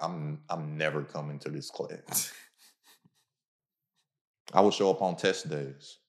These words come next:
Speaker 1: Test days, midterms, finals. That's
Speaker 2: Mm.
Speaker 1: it. 'Cause I'm like, I can
Speaker 2: Yeah.
Speaker 1: read out the book. I can read out the book on my own time versus eight A M right after I just had a,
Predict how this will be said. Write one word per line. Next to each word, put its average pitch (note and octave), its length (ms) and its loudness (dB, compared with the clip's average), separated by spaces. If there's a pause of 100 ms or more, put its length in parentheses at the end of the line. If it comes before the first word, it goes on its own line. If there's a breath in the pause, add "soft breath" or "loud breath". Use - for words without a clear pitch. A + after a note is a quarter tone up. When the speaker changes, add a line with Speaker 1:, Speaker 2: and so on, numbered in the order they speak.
(100)
Speaker 1:
Test - 260 2
days, F2+ 280 2
midterms, E2 800 -4 (220)
finals. D2 520 0 (640)
That's - 200 -2
Speaker 2:
Mm. - 60 -4
Speaker 1:
it. F#2 220 0 (1300)
'Cause F2 100 -2
I'm F2+ 100 -2
like, F2 160 -2
I F2 100 6
can G2 140 -4
Speaker 2:
Yeah. D#2+ 40 -2
Speaker 1:
read E2 160 0
out E2 160 2
the D#2 80 -6
book. E2 360 2 (420)
I A2 60 4
can G#2+ 160 0
read E2 160 2
out D#2 160 2
the - 60 -8
book E2 300 -2
on D#2 120 -4
my D2+ 200 -2
own F2+ 360 -2 (420)
time D2 540 -4
versus - 600 -4 (800)
eight D#2+ 200 2
A D2+ 160 2 (180)
M E2 240 -2
right D2 160 0
after D2+ 280 -2
I D#2+ 120 2
just D2+ 240 -8
had D2 240 -2
a, C#2+ 300 -10